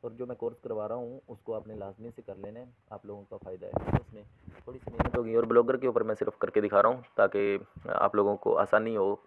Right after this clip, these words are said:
वर्क करने के लिए, ठीक है फ्रेंड्स। आप लोगों ने लाजमी से उसको करना है, मैं दिखा भी देता हूँ। तो फ्रेंड्स, आपके सामने इस तरह का इंटरफेस होगा, तो आपने पहले तो यहाँ पर सब्सक्राइब के ऊपर क्लिक करना है, ठीक है,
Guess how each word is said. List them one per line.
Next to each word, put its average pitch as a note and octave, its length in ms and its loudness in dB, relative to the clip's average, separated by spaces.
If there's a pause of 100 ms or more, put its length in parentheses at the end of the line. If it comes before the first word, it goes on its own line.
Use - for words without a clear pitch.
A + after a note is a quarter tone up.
वर्क G2 160 2
करने F#2 280 -4
के - 100 -10
लिए, - 220 -10 (600)
ठीक B2 160 6
है - 60 6
फ्रेंड्स। C#3 260 2 (160)
आप G#2 180 4
लोगों G#2+ 180 2
ने G#2 120 0
लाजमी G2 340 4
से G2+ 120 -2
उसको G2+ 200 2
करना G2 260 0
है, A#2+ 80 -4 (160)
मैं G#2+ 100 -4
दिखा G#2+ 200 2
भी A2+ 80 -6
देता A#2+ 240 -2
हूँ। B2+ 100 -2 (2000)
तो B2+ 60 2
फ्रेंड्स, C3+ 300 0
आपके A#2 400 4
सामने A#2+ 200 2
इस A#2 100 -2
तरह A2 140 4
का G#2+ 80 0
इंटरफेस G#2+ 460 0
होगा, G#2 220 6
तो A2 100 4
आपने G2+ 400 4
पहले G2 240 4
तो G#2 120 2
यहाँ F#2+ 200 4
पर G2 240 6
सब्सक्राइब - 460 2
के G2+ 120 2
ऊपर F#2+ 160 2
क्लिक F2+ 220 -2
करना A2 200 4
है, G#2+ 60 4
ठीक G2+ 200 -2
है, C3+ 140 4